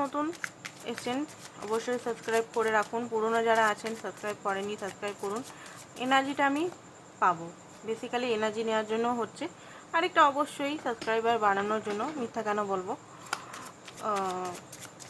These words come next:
but এনার্জিটাও এটার থেকে পাওয়া যায়, নাহলে এনার্জি আমি কানেক্ট হবো কী করে, তাই না? দুটো জিনিস একসঙ্গে, বলে না, এক ঢিলে দুই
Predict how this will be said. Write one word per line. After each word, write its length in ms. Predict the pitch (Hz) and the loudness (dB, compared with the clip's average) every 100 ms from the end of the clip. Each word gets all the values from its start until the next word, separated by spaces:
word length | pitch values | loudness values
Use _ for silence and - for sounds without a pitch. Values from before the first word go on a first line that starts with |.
| - | 4
but 120 | 247 254 254 | 4 6 4
এনার্জিটাও 440 | 247 240 247 269 277 | 4 4 4 6 6
এটার 160 | 240 226 | 4 -2
থেকে 140 | 233 233 208 | -4 2 4
পাওয়া 180 | 185 180 | 4 2
যায়, 140 | 180 180 - - - - - | -4 -8 -14 -16 -16 -14 -4
নাহলে 180 | 214 208 220 | 0 2 4
এনার্জি 220 | 226 233 247 | 4 4 0
আমি 80 | 240 | 4
কানেক্ট 280 | 220 214 208 208 | 2 2 -2 -6
হবো 160 | 175 175 | -6 -6
কী 80 | 170 165 | -8 -12
করে, 140 | 170 175 | -10 -8
তাই 100 | 226 | -6
না? 40 | 285 196 | -4 -4
দুটো 160 | 208 247 | -2 -2
জিনিস 240 | 226 240 - 202 | 0 -2 -4 -8
একসঙ্গে, 380 | - - 170 170 - - - - - - - - - | -8 -6 -6 -8 -12 -16 -16 2 4 4 -2 -16 -2
বলে 140 | 214 302 | 2 4
না, 40 | 359 247 | 6 4
এক 80 | 220 | 2
ঢিলে 180 | 240 247 | -2 -2
দুই 140 | 226 | -2